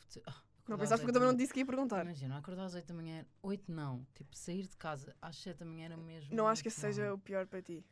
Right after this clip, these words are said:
Speaker 1: Pois não, mas sabes qual foi o pior para
Speaker 2: Sei.
Speaker 1: mim?
Speaker 2: Foi termos ido para a pandemia.
Speaker 1: Pois foi. Mas eu até te digo que há outro que foi pior para mim.
Speaker 2: Foi?
Speaker 1: Foi.
Speaker 2: Qual? Não podes
Speaker 1: Quando
Speaker 2: dizer.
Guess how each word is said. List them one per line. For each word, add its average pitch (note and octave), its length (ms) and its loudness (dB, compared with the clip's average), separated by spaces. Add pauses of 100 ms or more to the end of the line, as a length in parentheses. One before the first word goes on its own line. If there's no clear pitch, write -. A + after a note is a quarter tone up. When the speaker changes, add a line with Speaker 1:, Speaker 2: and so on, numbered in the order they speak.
(120)
Speaker 1:
Pois D3 180 -8
não, C#3 160 -4
mas C3 240 -8
sabes C3+ 240 -10
qual C3 160 -12
foi C3+ 160 -14
o B2+ 40 -12
pior C3+ 160 -14
para F#3+ 260 -4
Speaker 2:
Sei. - 20 -6
Speaker 1:
mim? D3 100 -12 (680)
Speaker 2:
Foi G3+ 160 -8
termos G3+ 180 -4
ido F#3+ 80 -10
para F#3 80 -10
a - 40 -20 (100)
pandemia. F#3 280 -8 (680)
Speaker 1:
Pois C#3 240 -12
foi. C3 240 -12
Mas F3+ 160 -6
eu G3+ 160 -4 (260)
até G#3 240 -6
te G#3 100 -18
digo F#3+ 220 -8
que - 80 -6
há F3+ 60 0
outro E3+ 260 -2
que - 80 -20
foi F3 120 -10
pior D#3+ 200 -10
para D#3 160 -12
mim. B2 220 -8 (880)
Speaker 2:
Foi? B3 300 -8 (280)
Speaker 1:
Foi. C#3+ 140 -16 (160)
Speaker 2:
Qual? F#3 240 -4 (400)
Não G3+ 80 -8
podes F#3+ 220 -2
Speaker 1:
Quando F#3+ 60 -8
Speaker 2:
dizer. F#3 180 -6